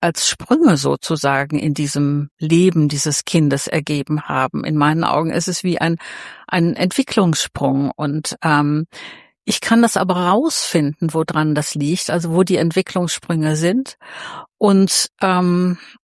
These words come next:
ich bin unter anderem auch zu dem Thema gekommen, weil in einer meiner Heilerausbildungen mir dann meine Lehrerin zu mir gesagt hat, „Du weißt schon, warum du diesen Themen begegnest. Du wirst mit ihnen arbeiten.“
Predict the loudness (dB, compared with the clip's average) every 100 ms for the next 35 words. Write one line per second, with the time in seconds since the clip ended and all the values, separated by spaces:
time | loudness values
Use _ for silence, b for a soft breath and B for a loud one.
0 | _ _ _ -18 -18 -20 _ -4 -4 0
1 | 2 4 4 2 0 0 2 2 2 2
2 | 2 0 0 -4 -2 -4 -4 -2 0 0
3 | -2 -6 -8 -4 0 0 0 0 0 0
4 | -2 -2 0 0 0 0 -2 0 0 2
5 | 0 2 0 -2 -4 -4 -2 -2 0 -2
6 | -4 B B B 0 2 2 2 2 2
7 | 2 0 0 0 -2 -4 -2 -2 -2 -4
8 | -2 -6 -6 B B B -2 2 2 0
9 | -2 4 4 4 2 -2 -2 -6 -4 -4
10 | -4 -4 -4 -2 -4 -4 -6 -6 -4 -4
11 | -4 -8 -14 -6 -2 -2 -2 -4 -4 -2
12 | -2 -2 -2 -2 -2 -4 -4 -8 -8